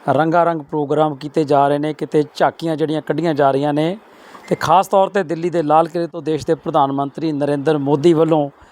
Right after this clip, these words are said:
ਹਰ ਸਾਲ ਦੀ ਤਰ੍ਹਾਂ ਅੱਜ ਵੀ ਜਿਹੜਾ ਤਿਰੰਗਾ ਝੰਡਾ ਲਹਿਰਾ ਕੇ ਸੁਤੰਤਰਤਾ ਦਿਵਸ ਮਨਾਇਆ ਗਿਆ। ਉੱਥੇ ਹੀ ਜਿਵੇਂ ਪਿਛਲੇ ਚੌਦਾਂ ਸਾਲਾਂ ਤੋਂ ਪੱਤਰਕਾਰ ਸ਼ਿਵ ਕੁਮਾਰ ਕਾਲੀਆ ਨੰਗਲ ਤੋਂ ਲੈ ਕੇ ਅਨੰਦਪੁਰ ਸਾਹਿਬ ਤੱਕ ਪੈਗਾਮੇ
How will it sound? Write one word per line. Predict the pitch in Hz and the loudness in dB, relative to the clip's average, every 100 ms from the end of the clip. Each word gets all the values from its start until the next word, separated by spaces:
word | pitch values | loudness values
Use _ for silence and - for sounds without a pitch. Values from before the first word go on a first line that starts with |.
| _ - - - 160 | _ -20 -20 -6 0
ਹਰ | 202 | 0
ਸਾਲ | 185 165 | 2 2
ਦੀ | 160 | 0
ਤਰ੍ਹਾਂ | 151 156 160 - - | -4 -2 -2 -2 0
ਅੱਜ | 165 185 | 2 2
ਵੀ | 180 | -2
ਜਿਹੜਾ | 156 156 156 - _ | 0 2 2 0 _
ਤਿਰੰਗਾ | 160 156 156 | -4 -2 0
ਝੰਡਾ | 156 160 139 143 | 0 -2 0 0
ਲਹਿਰਾ | 151 139 135 147 | 0 -2 2 4
ਕੇ | 156 175 147 151 _ _ _ | 2 0 -2 -4 _ _ _
ਸੁਤੰਤਰਤਾ | - 156 143 165 147 175 180 | -10 -8 -2 -2 0 -2 -2
ਦਿਵਸ | 156 151 151 | -2 -4 -8
ਮਨਾਇਆ | 147 139 143 | -6 0 0
ਗਿਆ। | 156 196 | 2 2
ਉੱਥੇ | 190 190 208 | 2 0 2
ਹੀ | 196 185 185 _ _ _ _ _ _ - | 2 2 -6 _ _ _ _ _ _ -16
ਜਿਵੇਂ | 170 185 | -10 -10
ਪਿਛਲੇ | 196 - 190 | -10 -8 -6
ਚੌਦਾਂ | 190 190 185 214 | -4 -2 2 2
ਸਾਲਾਂ | 214 170 170 170 | 2 0 0 -4
ਤੋਂ | - 170 175 _ _ _ _ _ - | -6 -10 -12 _ _ _ _ _ -8
ਪੱਤਰਕਾਰ | 180 202 - 190 | -4 -2 2 2
ਸ਼ਿਵ | 175 185 | 2 -4
ਕੁਮਾਰ | 185 190 180 175 | -6 -4 0 0
ਕਾਲੀਆ | 147 156 156 170 185 | 0 -4 -4 0 0
ਨੰਗਲ | 175 151 160 180 | 0 -4 -2 -2
ਤੋਂ | 185 175 | -2 -4
ਲੈ | 156 151 | 0 0
ਕੇ | 156 165 185 147 | -2 -4 -2 2
ਅਨੰਦਪੁਰ | 151 151 - 165 | 2 0 -6 -2
ਸਾਹਿਬ | 156 147 | 0 0
ਤੱਕ | 143 165 - 180 _ _ _ _ _ _ _ _ | 2 0 0 -10 _ _ _ _ _ _ _ _
ਪੈਗਾਮੇ | 160 147 175 196 | -4 2 2 2